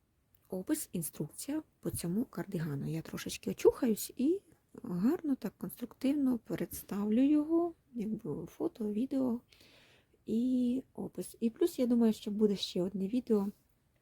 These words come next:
бо отут треба показ-, якби я хотіла показати, як я робила тут саме початок. Бо далі, ну що там, реглан, він простий, рукав просто прямо,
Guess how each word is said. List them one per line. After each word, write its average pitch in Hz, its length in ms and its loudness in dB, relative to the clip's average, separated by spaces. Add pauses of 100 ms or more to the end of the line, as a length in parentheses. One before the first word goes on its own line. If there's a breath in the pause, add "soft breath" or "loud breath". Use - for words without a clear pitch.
(380)
бо 175 220 0
отут 151 300 -2
треба - 260 -2
показ-, 170 640 -10
якби 160 260 -8
я 180 60 -4
хотіла - 300 -8
показати, 202 540 -6
як 175 220 -4
я 175 60 -8
робила 165 300 -4
тут 262 180 -6
саме 220 300 0
початок. - 720 -6 (400 loud breath)
Бо 269 100 4
далі, 349 340 6
ну 254 100 2
що - 120 -6
там, 226 120 -2
реглан, 254 520 4
він 226 440 6
простий, 190 440 -4
рукав 226 360 0 (240)
просто 220 520 -2
прямо, 208 440 4